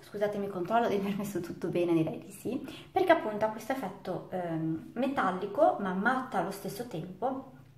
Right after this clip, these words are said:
e mi piace anche il colore, nonostante io comunque sia una carnagione chiara, trovo che questo colore appunto,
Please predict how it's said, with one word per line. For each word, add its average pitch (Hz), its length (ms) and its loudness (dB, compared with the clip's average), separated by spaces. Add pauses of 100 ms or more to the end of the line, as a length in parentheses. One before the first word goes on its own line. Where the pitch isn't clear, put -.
(300)
e 330 80 0
mi 320 140 10
piace - 260 -2
anche 185 160 -4
il 185 80 -2
colore, 175 380 -2
nonostante 208 540 -4
io 208 100 2
comunque 233 280 -2
sia - 140 -6
una 185 140 -6
carnagione 175 540 -6
chiara, 311 300 4 (480)
trovo 214 300 6
che 202 160 -4
questo 202 380 -2
colore 208 340 4
appunto, 220 760 0